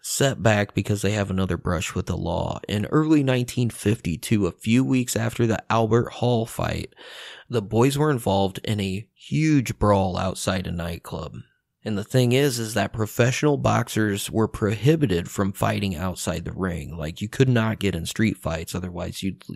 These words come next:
lose your professional title. You'd get your card pulled. So, and that's what happened with Reggie. His license was withdrawn, and basically his professional boxing career was over right there.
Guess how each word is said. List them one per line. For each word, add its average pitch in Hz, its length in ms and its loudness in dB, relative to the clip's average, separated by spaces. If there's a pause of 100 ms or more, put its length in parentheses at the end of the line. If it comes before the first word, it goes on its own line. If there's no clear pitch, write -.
lose 101 440 2
your 90 280 -4
professional 87 1080 -6 (760)
title. - 500 -4
You'd 85 300 -10
get - 160 -8
your - 80 -8
card - 380 -4
pulled. - 340 -10 (560)
So, 76 400 -2
and 101 220 2
that's 95 240 0
what 87 100 -2
happened 92 320 0
with 95 140 -4
Reggie. 95 300 2
His 101 220 -4
license 92 480 -2
was 90 240 -2
withdrawn, 104 840 2
and 98 520 -2 (220)
basically 98 640 0
his 104 320 -2
professional 101 580 -2
boxing 92 460 -2
career 98 380 0
was 87 260 -4 (100)
over 123 440 -6 (280)
right 87 280 -8
there. - 280 -10